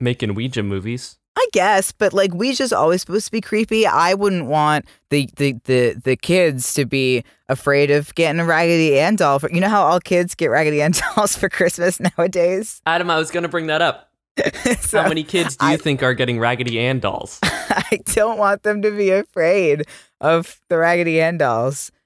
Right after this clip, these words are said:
Speaker 2: So haunted dolls like these have inspired several, uh, famous fictional haunted dolls.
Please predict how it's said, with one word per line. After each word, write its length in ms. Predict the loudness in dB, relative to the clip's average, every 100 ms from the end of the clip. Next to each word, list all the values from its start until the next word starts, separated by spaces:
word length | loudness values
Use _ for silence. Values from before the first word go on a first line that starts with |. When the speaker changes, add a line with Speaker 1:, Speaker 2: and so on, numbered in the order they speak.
| _
Speaker 2:
So 300 | 2 4 4
haunted 280 | 4 2 2
dolls 220 | 2 2
like 180 | 0 0
these 240 | 0 0
have 320 | -2 0 0 0
inspired 760 | -6 -2 0 2 2 2 -2
several, 600 | -2 -2 0 0 2 0
uh, 200 | -2 -4 -6
famous 640 | -2 -2 0 -2 -4 -8
fictional 720 | -6 -6 -6 -6 -6 -6 -8 -10 -12
haunted 300 | -10 -10 -6
dolls. 580 | -6 -4 -6 -6 -10